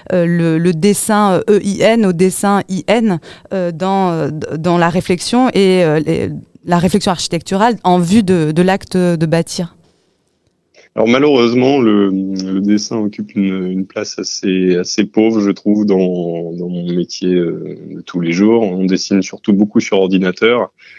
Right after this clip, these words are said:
Speaker 2: ce qui est une, une expérience très, très différente du dessin à la main. Et puis le, le dessin à la main sur plan, euh, sur calque, au rotring, euh, c'est, c'est complètement perdu aujourd'hui.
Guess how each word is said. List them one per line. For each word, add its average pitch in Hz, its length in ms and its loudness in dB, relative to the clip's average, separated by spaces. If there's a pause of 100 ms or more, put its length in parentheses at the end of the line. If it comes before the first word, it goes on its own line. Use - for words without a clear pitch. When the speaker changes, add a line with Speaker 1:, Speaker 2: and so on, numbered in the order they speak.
(180)
Speaker 2:
ce - 120 -14
qui - 100 -2
est 92 100 4
une, 87 260 2
une 87 120 0
expérience 90 460 -2
très, 104 160 -4
très 104 160 -2
différente 95 400 0
du 87 100 0
dessin 92 240 -4
à 90 60 0
la 90 100 0
main. 117 160 2
Et - 80 2
puis - 200 0
le, 92 280 2 (540)
le 95 160 2
dessin 98 420 0
à 90 60 2
la 87 100 0
main 98 160 2
sur - 260 -4
plan, 104 480 -2
euh, 80 600 -6
sur - 300 -12
calque, 95 380 -2
au - 120 -2
rotring, 90 520 -4
euh, 85 240 -6
c'est, 85 380 -8
c'est - 160 -10
complètement - 480 -4
perdu 90 320 -2
aujourd'hui. 95 560 0